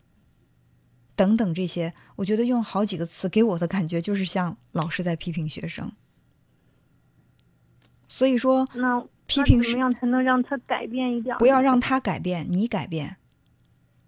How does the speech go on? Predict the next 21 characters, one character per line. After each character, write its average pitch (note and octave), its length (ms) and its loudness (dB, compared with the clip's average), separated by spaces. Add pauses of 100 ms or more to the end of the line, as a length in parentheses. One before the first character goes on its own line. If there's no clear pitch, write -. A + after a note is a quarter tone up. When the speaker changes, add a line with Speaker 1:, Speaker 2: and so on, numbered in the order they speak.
(1160)
Speaker 1:
你 A#3+ 160 4
有 B3+ 120 4
信 A#3 180 2
心 A3+ 140 4
把 F3 160 -2
自 G3+ 140 -6
己 F3+ 80 -2
过 F#3+ 180 -2
得 F#3 80 -4
更 F3+ 180 -2
好 - 320 -8
吗？ E3+ 140 -10 (3250)
你 A3 140 6
有 A#3+ 160 6
信 A3 200 2
心 G#3+ 160 2
让 G#3 200 0
自 G#3 160 -6
己 E3+ 160 -4
成 E3+ 240 -6
为 F3+ 260 -4